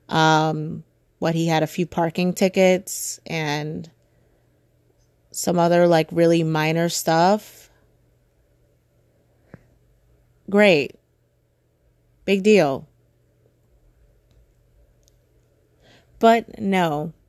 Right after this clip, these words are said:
it definitely, that wouldn't, it would be too easy to just stop there and say, "I got all the information that I need."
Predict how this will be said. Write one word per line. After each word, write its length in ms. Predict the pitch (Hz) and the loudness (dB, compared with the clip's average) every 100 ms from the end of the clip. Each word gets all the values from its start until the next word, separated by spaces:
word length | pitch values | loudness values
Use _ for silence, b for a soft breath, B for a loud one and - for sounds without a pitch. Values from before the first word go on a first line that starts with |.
| _ | _
it 320 | 196 185 - | -4 -4 -2
definitely, 960 | - 226 233 - 202 190 180 175 165 170 _ _ | 2 4 4 0 0 0 0 0 -2 -6 _ _
that 180 | 180 175 | -6 -4
wouldn't, 400 | 180 190 175 175 _ - | 0 0 -2 -6 _ -8
it 120 | - | -2
would 160 | 202 196 | -2 0
be 160 | 220 | -2
too 260 | - 247 269 | -2 -2 2
easy 400 | 240 220 190 175 | 2 2 2 2
to 100 | 175 | 0
just 460 | 170 160 160 - b b b b | 0 0 0 -4 b b b b
stop 560 | - - 170 202 - | -10 -2 0 0 0
there 540 | 180 170 165 160 180 - _ _ _ _ - | -2 0 2 0 -4 -10 _ _ _ _ -14
and 140 | 165 | -10
say, 260 | - 165 160 | -4 -2 -2
"I 40 | |
got 240 | 160 165 - | -2 -4 -2
all 320 | 175 170 170 | 2 4 4
the 120 | 170 | 2
information 680 | 170 170 165 160 160 175 160 | -2 -6 -6 -6 -6 -8 -6
that 120 | 156 | -6
I 180 | 151 151 | -6 -8
need." 340 | 127 92 90 | -10 -14 -16